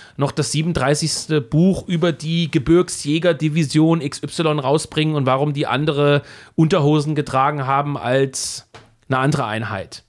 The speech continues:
Also wirklich jedes kleine Kieselsteinchen umzudrehen und daraus nochmal ein Buch zu machen.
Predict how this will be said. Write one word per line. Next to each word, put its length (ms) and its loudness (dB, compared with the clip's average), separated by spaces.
Also 200 -2
wirklich 400 0
jedes 680 0
kleine 440 0
Kieselsteinchen 840 0
umzudrehen 580 0
und 120 0
daraus 300 0
nochmal 220 0
ein 40 -4
Buch 180 -2
zu 160 -6
machen. 340 -8